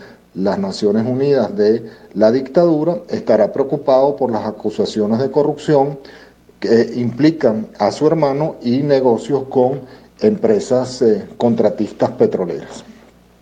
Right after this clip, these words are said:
En cuanto a la segunda pregunta, eh, Napoleón, relacionada con, eh, la producción de bienes, eh, más que en la Cuarta República y que,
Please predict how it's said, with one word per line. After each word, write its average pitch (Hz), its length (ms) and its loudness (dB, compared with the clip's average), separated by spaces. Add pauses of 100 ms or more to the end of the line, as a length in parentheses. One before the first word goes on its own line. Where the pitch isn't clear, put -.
(280)
En 131 120 2
cuanto 131 260 2
a - 20 6
la 127 120 4
segunda 131 440 0
pregunta, 147 560 0 (520)
eh, 104 260 4
Napoleón, 117 560 2
relacionada 123 760 0
con, 147 340 2 (360)
eh, 110 200 4
la 117 180 4
producción 127 580 2
de 147 120 2
bienes, 131 720 0
eh, 101 320 0 (260)
más 123 420 2
que 139 100 -2
en 120 60 0
la 101 120 0
Cuarta 110 360 0
República 131 640 0
y 90 60 -4
que, 90 240 -6